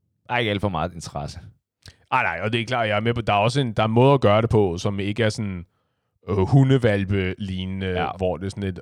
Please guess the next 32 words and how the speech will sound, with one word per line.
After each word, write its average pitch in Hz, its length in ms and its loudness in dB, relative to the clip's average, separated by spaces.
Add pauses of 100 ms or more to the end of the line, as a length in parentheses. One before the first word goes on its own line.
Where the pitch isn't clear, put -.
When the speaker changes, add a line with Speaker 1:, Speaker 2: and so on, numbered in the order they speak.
(100)
Speaker 2:
"Jeg 104 200 -2
troede, 131 260 2
du 123 100 2
havde 113 160 2
forladt 101 340 0
mig, 110 100 -2
jeg 101 80 -2
troede 107 120 2
aldrig, 101 160 -2
jeg 101 100 -4
skulle - 160 -6
se 104 160 -2
dig 101 140 -2
igen," 92 280 -8
og 90 80 -8
sådan 95 100 -12
noget. 90 100 -6
"Hvor 101 80 2
er 98 60 2
det 101 100 -4
godt, 95 140 0
at 92 60 -10
du 98 60 -4
kom 95 100 -2
tilbage." 90 260 -6
Men 104 120 -8
bare, 131 140 4
du 139 140 -2
ved, 135 140 4
bare 175 160 0
lige, 160 360 -2 (840)
øh, 98 640 0